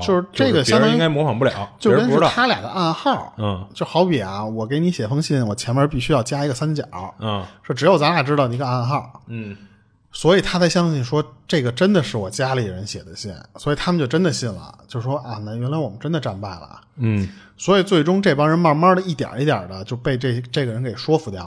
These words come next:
Speaker 1: 了。
Speaker 2: 哦。
Speaker 1: 说服掉之后呢，这时候这个美军也，也来了。美军来了之后干嘛呢？就是接受你们投降，然后呢，给他们先关到那个关岛那边的一美军基地去，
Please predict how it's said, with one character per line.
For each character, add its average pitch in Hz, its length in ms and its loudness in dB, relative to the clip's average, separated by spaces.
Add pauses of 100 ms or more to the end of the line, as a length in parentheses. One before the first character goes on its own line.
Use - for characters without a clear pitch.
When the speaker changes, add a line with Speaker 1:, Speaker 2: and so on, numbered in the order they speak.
Speaker 1:
了。 - 540 -12
Speaker 2:
哦。 92 280 -4
Speaker 1:
说 202 160 2
服 208 80 4
掉 175 140 4
之 175 140 4
后 196 180 6
呢， 127 140 0
这 151 160 4
时 135 100 -4
候 143 160 4
这 151 160 2
个 85 880 -12 (220)
美 107 140 -6
军 151 240 2
也， 107 240 -2
也 95 140 -10
来 90 160 -14
了。 120 320 -2
美 101 100 -10
军 135 120 -4
来 147 120 2
了 165 100 4
之 156 120 -4
后 135 240 -2 (140)
干 127 100 -6
嘛 98 160 -10
呢？ 127 160 -8
就 123 140 -10
是 110 80 -10
接 165 180 0
受 175 160 -2
你 117 100 -4
们 98 140 -10
投 123 140 -8
降， 127 420 -4 (460)
然 117 180 0
后 170 120 4
呢， 123 120 2
给 104 140 -6
他 131 140 -2
们 143 100 -2
先 160 260 0
关 165 220 2
到 151 140 2
那 131 140 -2
个 98 440 -10
关 180 160 4
岛 - 200 0
那 98 80 -12
边 101 220 -6
的 104 120 -6
一 113 100 -6
美 127 140 -4
军 131 160 -4
基 170 120 -4
地 170 220 -2
去， 95 100 -10